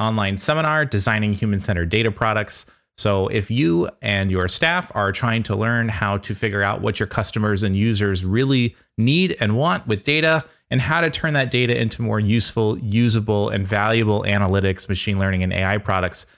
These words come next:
I hope you'll join me and a small cohort of participants. Participants like my pal Mina over at Wayfair, who is a technical product manager building out their A I and machine learning platform. When I, when I asked her about her experience in the seminar, she,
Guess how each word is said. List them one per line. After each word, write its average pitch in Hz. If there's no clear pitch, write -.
I -
hope 147
you'll 131
join 117
me 110
and 104
a -
small 98
cohort 95
of 90
participants. -
Participants 220
like 131
my 131
pal 147
Mina 160
over 139
at 120
Wayfair, 127
who 127
is 117
a 120
technical 165
product 113
manager 104
building 120
out 107
their 98
A 107
I 101
and 101
machine 101
learning 117
platform. 104
When 170
I, 170
when 190
I 185
asked 226
her 220
about 147
her 131
experience 127
in 113
the 107
seminar, 123
she, 117